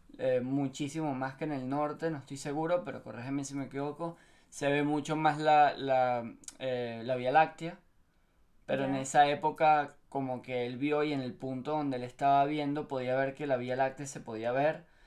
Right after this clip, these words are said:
Speaker 1: O sea, había muchos cambios en, en el cielo, trece mil años atrás.
Speaker 2: Ujú.
Speaker 1: Y cuando nos vamos a trece mil años atrás, pues, eh, podemos ver de que, bueno, eh,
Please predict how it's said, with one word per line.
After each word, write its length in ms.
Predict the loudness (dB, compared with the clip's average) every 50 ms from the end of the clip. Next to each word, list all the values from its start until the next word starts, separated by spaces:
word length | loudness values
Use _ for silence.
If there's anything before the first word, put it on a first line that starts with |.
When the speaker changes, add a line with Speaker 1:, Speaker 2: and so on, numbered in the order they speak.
| _ _ _
Speaker 1:
O 40 | 4
sea, 160 | 8 8 8
había 160 | 10 8 4 2
muchos 320 | 0 -2 -6 -6 -8 -2
cambios 460 | 4 6 6 6 4 0 -6 -10 -12 -16 _ -2
en, 400 | 0 0 0 2 0 -2 -4 -6 -6
en 180 | -4 -2 -2
el 140 | -2 -4 -6
cielo, 320 | -10 -10 -8 -8 -10 -10 -14 _ _ _ _ _ _ _ _ _ _ _ _ _ 0
trece 400 | 2 2 2 2 -2 -2 0 2
mil 260 | 2 2 2 4 2
años 260 | 2 2 0 -6 -10
atrás. 320 | -12 -12 -14 -16 -16 -18 _ _ _ _ _ _ _ _ -12
Speaker 2:
Ujú. 360 | -12 -10 -10 -12 -14 -14 -16 -20 -20 -12 -4
Speaker 1:
Y 320 | -2 0 0 0 -2 -6
cuando 340 | -4 0 2 2 2 2 0
nos 180 | -2 -4 -2 4
vamos 320 | 4 4 4 4 0 -2 -4
a 80 | -4
trece 360 | -2 -2 -4 -4 -4 -4 -4
mil 260 | -2 0 0 0 2 2
años 260 | 0 0 0 -4 -4
atrás, 420 | -4 0 4 4 4 4 2 -4 -14 _ _ _ _ _ _ _ -20 -20 -20 -10 -2
pues, 500 | 2 4 4 4 2 -2 -8 -14 -16 -12
eh, 580 | -8 -4 -2 -2 0 0 0 -2 -2 -6 -8 -10 -14 _ _ -8
podemos 400 | -4 -4 -2 -2 -4 -6 -4 2
ver 300 | 4 6 6 6 4 2
de 120 | -4 -6 -6
que, 300 | -4 -4 -2 -2 -2 -4
bueno, 300 | -4 -4 -6 -6 -6 -12 -18 _ _ -12 -10
eh, 460 | -10 -8 -8 -8 -10 -10 -12 -14